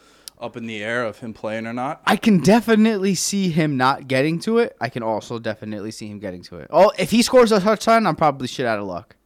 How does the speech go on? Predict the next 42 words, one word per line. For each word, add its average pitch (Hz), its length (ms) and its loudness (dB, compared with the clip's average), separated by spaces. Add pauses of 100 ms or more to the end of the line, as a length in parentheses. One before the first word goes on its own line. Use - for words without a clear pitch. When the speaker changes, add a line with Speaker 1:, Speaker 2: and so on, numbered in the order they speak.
(180)
Speaker 1:
You 117 140 -6
needed 139 280 0
thirteen 123 400 -4
points 120 320 -8
from 110 140 -12
Mike 110 220 -6
Boone 127 240 -6
that 101 140 -8
one 98 240 -10
year, 95 280 -10
right? 139 140 -8
Speaker 2:
<laughs> - 0 -
Don't 139 200 -2
start. 104 420 -12
Speaker 1:
Let's 120 300 -10
go. 202 960 2 (380)
Speaker 2:
Um, 131 520 4
Speaker 1:
Hey, 156 60 6
Speaker 2:
but 165 100 8
it 180 60 10
Speaker 1:
man, 151 180 8
Speaker 2:
wa- 147 60 -2
Speaker 1:
I'm 143 100 0
happy 156 360 2
that, 139 240 4
uh, 117 340 4
us 127 220 -4
two, 127 180 -4
we 120 140 -2
spoke, 123 500 -2 (320)
and 104 420 -6
you 101 80 -6
were 101 80 -4
like, 95 240 -6
"Yo, 123 160 -2
I 104 160 -2
wanna, 101 400 -6
you 110 140 -10
know, 95 140 -10
create 98 320 -10
some 95 160 -16
stuff." - 460 -10